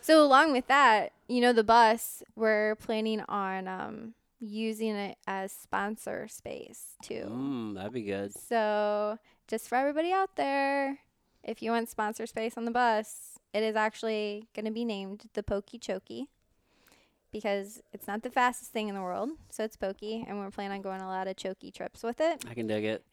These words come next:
Speaker 1: So
Speaker 2: Jiu-jitsu tournaments all around the country.
Speaker 1: Yes.
Speaker 2: Hell yeah.
Speaker 1: So
Speaker 2: That's where it's at. Whenever I went to L A, I just rented the van and just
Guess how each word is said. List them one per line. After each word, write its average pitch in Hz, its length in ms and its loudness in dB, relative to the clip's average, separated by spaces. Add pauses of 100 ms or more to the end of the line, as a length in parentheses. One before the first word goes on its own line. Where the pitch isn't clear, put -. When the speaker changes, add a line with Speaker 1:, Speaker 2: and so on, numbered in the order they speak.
Speaker 1:
So 196 380 -4 (160)
Speaker 2:
Jiu-jitsu 202 400 -8
tournaments 104 480 -6
all 101 140 -4
around 107 180 -6
the 120 80 -8
country. 104 200 -6 (160)
Speaker 1:
Yes. - 520 -16 (520)
Speaker 2:
Hell 113 220 -4
yeah. 101 300 2
Speaker 1:
So 98 520 -10
Speaker 2:
That's - 220 -2
where 139 120 6
it's 104 160 0
at. 117 200 4
Whenever 139 240 0
I 143 40 2
went 139 160 2
to 110 80 -2
L 117 200 6
A, 117 140 4
I 107 60 0
just 104 220 -10
rented 101 280 -8
the 104 80 -8
van 196 300 -8
and 185 220 -12
just 185 280 -16